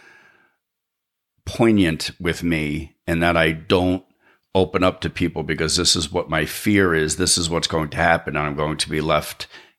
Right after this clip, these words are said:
and betrayed, and it hurts. An article that I found on the power of positivity dot com has an article written by Deborah, Deborah Talo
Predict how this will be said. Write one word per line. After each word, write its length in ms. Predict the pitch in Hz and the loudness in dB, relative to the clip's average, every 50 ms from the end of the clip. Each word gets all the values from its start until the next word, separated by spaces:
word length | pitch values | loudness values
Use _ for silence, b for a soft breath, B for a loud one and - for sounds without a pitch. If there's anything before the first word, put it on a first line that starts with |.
| _ _ | _ _
and 220 | - 80 78 76 71 | -4 -2 -2 -2 -2
betrayed, 640 | 78 76 - - 107 98 87 80 76 76 73 76 73 - | -2 -2 0 2 4 4 4 4 2 0 -2 -2 -4 -4
and 200 | 76 76 73 76 | -4 -2 -2 -2
it 120 | 76 - | -4 -2
hurts. 420 | - 85 73 - - - - - - B B B B B B B B B B B _ _ _ _ _ _ _ _ _ _ _ _ _ _ _ _ _ _ _ _ _ _ _ - B B B B B B B B B B B B B B B | -2 -4 -4 -2 -4 -4 -4 -6 -8 B B B B B B B B B B B _ _ _ _ _ _ _ _ _ _ _ _ _ _ _ _ _ _ _ _ _ _ _ -10 B B B B B B B B B B B B B B B
An 140 | - 107 110 | 0 2 4
article 340 | 117 123 131 135 - 131 120 | 6 6 4 4 4 4 4
that 120 | 110 107 104 | 6 6 4
I 120 | 101 98 | 4 2
found 440 | - - 113 104 104 104 104 101 98 | 2 0 2 2 4 4 4 2 2
on 720 | 98 98 101 98 98 98 95 95 95 95 90 90 85 85 - - | 2 2 2 2 2 2 2 0 0 -2 -2 -4 -6 -8 -6 -4
the 140 | 95 92 80 | -4 -4 -2
power 420 | - - 104 104 104 104 98 95 | 0 2 4 4 4 4 4 2
of 140 | 90 82 - | 0 -2 -4
positivity 800 | - 101 101 101 87 90 85 - - 123 117 104 101 87 87 | -2 2 2 2 2 0 -2 -2 -2 0 0 0 0 0 0
dot 280 | 80 87 85 82 80 - | 0 2 2 2 0 -2
com 400 | - - 87 80 80 82 82 82 | -4 -4 -2 0 0 0 0 0
has 220 | - 90 85 87 | 0 0 0 0
an 80 | 90 90 | 2 2
article 400 | 92 95 95 95 90 - 90 87 | 2 2 2 2 0 0 -2 0
written 260 | 80 92 90 90 95 | 0 0 0 0 0
by 200 | 85 85 82 85 | 0 0 0 0
Deborah, 420 | 80 85 95 92 85 87 82 78 - _ _ - 92 | 2 2 0 0 0 -2 -6 -6 -8 _ _ -16 -2
Deborah 400 | - 101 101 101 92 101 95 82 | 2 2 2 4 4 0 0 0
Talo 600 | - - - 101 101 92 85 78 78 76 76 - | -2 -2 -2 0 0 0 0 -2 -2 -4 -6 -8